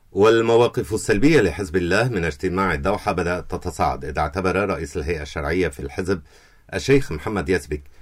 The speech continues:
أن الرهان على الخماسية سقط ببيانها الختامي، والواضح منه أنها أفكار أمريكية بصيغة خماسية،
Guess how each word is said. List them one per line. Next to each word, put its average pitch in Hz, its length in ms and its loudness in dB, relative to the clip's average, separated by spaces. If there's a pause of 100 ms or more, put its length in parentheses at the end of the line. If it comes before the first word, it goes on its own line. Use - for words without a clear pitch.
(280)
أن 98 120 2
الرهان 90 380 0
على 85 180 -2
الخماسية 85 580 -4
سقط 104 380 -6
ببيانها 82 600 -2
الختامي، 87 500 -6 (400)
والواضح 87 720 -2 (100)
منه 85 480 -2
أنها 85 380 -4
أفكار 76 360 -6
أمريكية 82 460 -4
بصيغة 80 720 -6
خماسية، 82 640 -2